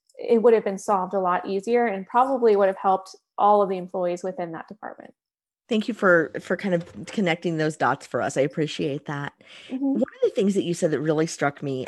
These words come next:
Speaker 2: I hear this so much, uh, from people who are first generation college students, first generation professionals, um, whose parents were maybe working class or working poor, uh, or, you know, lower middle class, right?
Speaker 1: Mm-hmm.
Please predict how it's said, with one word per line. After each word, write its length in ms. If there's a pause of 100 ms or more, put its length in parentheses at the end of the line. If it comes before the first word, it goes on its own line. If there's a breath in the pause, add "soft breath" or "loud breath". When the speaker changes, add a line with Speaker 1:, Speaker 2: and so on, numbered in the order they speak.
Speaker 2:
I 80
hear 260
this 220
so 360
much, 500 (520 loud breath)
uh, 240
from 240
people 680
who 300
are 140
first 320
generation 480
college 360
students, 380
first 260
generation 460
professionals, 760 (520 loud breath)
um, 340 (100)
whose 240
parents 500
were 100
maybe 260
working 360
class 560
or 60
working 340
poor, 540 (480 loud breath)
uh, 420
or, 360
you 140
know, 120
lower 320
middle 220
class, 460
right? 260
Speaker 1:
Mm-hmm. 420